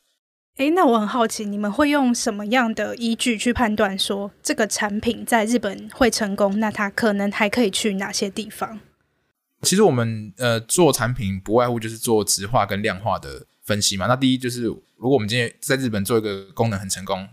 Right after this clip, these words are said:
Speaker 2: 我们是用，可能是用A B testing 去测，然后可能测到说，诶，这个体验是在日本是非常成功的，数据都有提高这样子。那我们就会先拿这个东西已经做好了嘛，就不用再花时间，就直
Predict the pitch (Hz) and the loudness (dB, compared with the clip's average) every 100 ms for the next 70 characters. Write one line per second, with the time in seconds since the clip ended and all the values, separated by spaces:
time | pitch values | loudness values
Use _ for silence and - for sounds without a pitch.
0 | _ 117 120 156 143 123 110 127 131 127 | _ 0 2 2 0 -2 -2 0 0 0
1 | 120 117 113 104 - 90 107 95 - - | -2 -2 -2 -4 -4 -8 -4 -2 -2 -2
2 | _ _ - 98 104 95 127 110 107 101 | _ _ -2 -2 0 -2 0 2 0 -2
3 | 107 117 135 _ _ - 135 123 113 104 | -2 -2 -2 _ _ -4 0 2 2 2
4 | - 85 110 110 117 107 117 113 87 - | 0 -2 -2 -2 -4 -2 -2 -2 -10 -6
5 | 110 95 95 92 92 92 80 - 123 110 | -4 -2 -4 -6 -8 -8 -10 -2 0 0
6 | 110 101 92 73 - 87 90 90 95 85 | -2 -2 -2 -4 -8 -4 -2 -2 -4 -8
7 | - _ - 143 104 110 110 110 - 123 | -12 _ -2 -2 0 0 2 0 -4 -4
8 | 110 110 113 - - 107 107 123 110 110 | -4 -8 -14 -20 -4 -2 0 0 -2 -6
9 | 117 120 139 135 107 87 90 82 - 101 | -4 0 4 4 4 -2 -6 -8 -6 -6
10 | - 101 104 107 107 104 - 87 92 98 | -4 -4 -2 -2 0 0 -2 -6 -6 -6
11 | 101 | -6